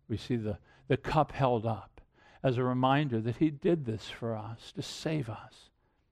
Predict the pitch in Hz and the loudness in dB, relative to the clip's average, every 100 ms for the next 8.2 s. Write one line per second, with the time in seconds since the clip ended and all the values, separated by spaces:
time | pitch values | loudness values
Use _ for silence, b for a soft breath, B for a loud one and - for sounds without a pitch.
0 | _ _ _ _ _ _ _ _ 151 135 | _ _ _ _ _ _ _ _ 2 4
1 | 147 170 175 - 185 190 - 131 117 - | 4 6 4 4 -2 -2 -2 -2 -2 -6
2 | b 175 202 196 208 208 208 - 175 170 | b 4 8 10 8 8 2 4 6 6
3 | 165 165 160 - 202 165 B B 208 202 | 4 0 0 4 6 4 B B 4 6
4 | 208 208 190 - 190 165 165 - 165 143 | 8 6 6 4 2 4 2 4 6 6
5 | - B B 160 151 190 190 190 160 147 | 4 B B 2 6 6 8 6 6 2
6 | 170 156 - - 156 - 185 175 120 110 | 4 4 2 -2 -2 2 2 4 0 -2
7 | - 147 - 151 143 - - 180 147 - | -2 -2 0 -2 -2 -2 -2 0 0 -2
8 | 98 - | -6 -6